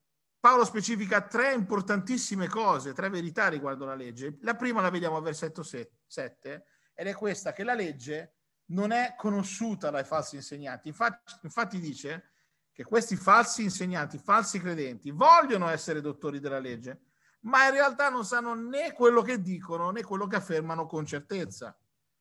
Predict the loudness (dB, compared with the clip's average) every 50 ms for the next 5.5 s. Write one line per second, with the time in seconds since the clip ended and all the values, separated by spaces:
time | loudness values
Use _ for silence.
0 | _ _ _ _ _ _ _ _ _ _ -14 -8 -4 0 2 2 2 2 0 -2
1 | -6 -6 -6 -6 -4 -2 -2 -2 -2 -2 -2 -2 -2 -2 -2 -2 -4 -6 -6 -6
2 | -4 -4 -4 -4 -4 -6 -8 -8 -8 -6 -4 -4 -4 -4 -6 -10 -12 -14 -12 -8
3 | -8 -6 -6 -8 -8 -10 -10 -10 -8 -8 -8 -8 -10 -8 -4 -4 -4 -4 -4 -6
4 | -4 -4 -4 -4 -4 -6 -8 -8 -6 -6 -6 -8 -8 -10 _ _ _ _ -14 -8
5 | -4 -2 2 4 4 2 2 0 -6